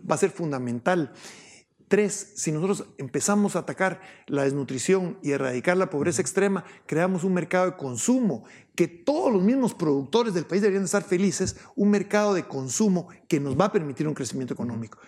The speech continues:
Speaker 1: Yo creo que solo con esas tres fórmulas, más lo que el sector económico puede hacer por sí mismo,
Speaker 2: Ujú.
Speaker 1: y los emprendedores pequeños y medianos del país, yo estoy seguro que nosotros podríamos tener diez años del crecimiento que usted, que usted
Speaker 2: Ujú.
Speaker 1: menciona.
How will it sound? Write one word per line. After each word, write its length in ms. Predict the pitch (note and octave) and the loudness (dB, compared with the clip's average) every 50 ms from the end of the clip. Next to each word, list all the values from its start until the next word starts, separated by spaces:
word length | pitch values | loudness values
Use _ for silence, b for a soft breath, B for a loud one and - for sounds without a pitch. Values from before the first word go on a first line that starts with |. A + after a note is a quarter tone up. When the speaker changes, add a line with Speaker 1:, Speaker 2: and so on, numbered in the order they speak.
| B B - | B B 0
Speaker 1:
Yo 160 | D#3+ F#3+ F#3+ | 0 2 2
creo 240 | - A#3 A3+ G3 - | 2 0 0 0 -2
que 120 | - - - | -6 -8 -10
solo 320 | - - - D#4+ D#4 C#4 | -4 -2 0 2 2 0
con 160 | G3+ A#3+ B3+ | 0 0 0
esas 160 | A#3+ B3 G#3+ | 2 2 2
tres 160 | - A#3+ G#3+ - | 2 0 2 2
fórmulas, 480 | A3 G3 D#3 C#3+ B2+ A#2+ A2+ - - - | 2 0 0 0 -4 -6 -8 -10 -12 -10
más 280 | - C#3 D3 D#3 D#3 D#3 | -6 -4 -2 -2 -2 -2
lo 160 | D#3 C#3 - | -2 -4 -2
que 80 | E3 | -2
el 100 | D3+ D3 | -4 -4
sector 300 | - - D3+ - - G3 | -4 -6 -4 -2 0 0
económico 520 | G#3+ G3+ F#3+ F3 F#3+ G3 G3 F#3 - - B2+ | 0 0 -2 0 0 0 0 0 -2 -4 -2
puede 160 | - F#3 F#3+ | 0 0 2
hacer 180 | E3+ - G3+ G3+ | 2 2 0 0
por 180 | - D#3 - | -2 -6 -2
sí 100 | - G#3 | 2 2
mismo, 320 | G#3+ A3+ F3+ - - C#3 D3 | 2 2 2 0 -4 -8 -10
Speaker 2:
Ujú. 140 | - B G2 B B B B B B B B B | -10 B -14 B B B B B B B B B
Speaker 1:
y 160 | - - G3+ G3+ | -2 0 2 2
los 180 | G3 F#3 - | 2 0 -2
emprendedores 760 | D#3 C3+ A#2 D3 C3+ C3+ C3 B2+ B2+ D#3 F#3+ G3+ F#3+ D3+ - | -2 -4 -2 -2 -2 -2 -2 0 2 4 4 2 2 0 -4
pequeños 580 | - - C3+ - E3+ F#3 G3 G3 F#3 D#3+ - C#3 | -6 -8 -6 -2 0 2 2 2 2 0 -4 -6
y 20 | |
medianos 420 | B2+ B2 A#2+ D3+ F3+ G3 G3 F3 | -4 -2 0 2 2 2 2 0
del 140 | C#3 C3 A#2+ | 0 -2 -2
país, 360 | - C3+ D#3 G#3+ A#3 - - B B B B B B | -2 0 0 2 0 0 -4 B B B B B B
yo 100 | - - | -6 -4
estoy 140 | F3+ - G#3+ | -2 0 0
seguro 280 | D3+ G3+ G3 G#3+ A3+ A3 | 0 2 2 2 2 2
que 80 | G3 | 0
nosotros 200 | D#3 - G#3+ G#3 | 0 0 -2 0
podríamos 360 | - F#3 F3+ G3+ G3 G3 G3+ - | 0 0 0 2 2 0 0 0
tener 240 | F3 F3 F3+ - - - | 0 0 -2 -4 -10 -14
diez 380 | - C3+ C#3+ F#3 A3 G#3+ A3 B3+ | -10 -4 0 2 2 2 2 2
años 320 | B3 A3+ F#3+ C#3 A#2+ A2 | 2 2 2 0 -2 -4
del 120 | - C3+ B2 | -4 -4 -4
crecimiento 520 | - D3 - C3 B2+ C3+ C#3+ C3 D3 B2+ | -4 -4 -4 -4 -4 -4 -4 -4 -4 -6
que 100 | - C3 | -6 -6
usted, 260 | A#2+ - - C3 B2 | -8 -6 -4 -4 -4
que 240 | - - - - - | -4 -8 -16 -12 -10
usted 180 | B2 A2 B2+ C3 | -6 -4 -2 -2
Speaker 2:
Ujú. 40 | B2+ | -2
Speaker 1:
menciona. 460 | B2 A#2+ - C#3 A#2+ G#2+ A2 G#2+ | -2 -4 -2 -4 -4 -4 -6 -12